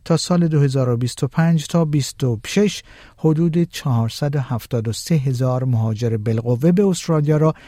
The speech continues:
از این کشور بگیرد. انجلا ناکس، کارشناس مهاجرت دانشگاه سیدنی، این پیشبینی‌ها را با توجه به اتکای استرالیا به کارگران خارج از کشور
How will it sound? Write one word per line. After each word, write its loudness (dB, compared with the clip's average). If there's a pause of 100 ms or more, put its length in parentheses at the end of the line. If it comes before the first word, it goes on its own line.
(140)
از -2
این 0
کشور -2 (100)
بگیرد. -2 (680)
انجلا 4
ناکس، 0
کارشناس 0
مهاجرت 0
دانشگاه -2
سیدنی، 0
این 0
پیشبینی‌ها 0
را 2 (300)
با 2
توجه 2
به 0
اتکای 0
استرالیا -4
به -2
کارگران 0
خارج -2
از -4
کشور 0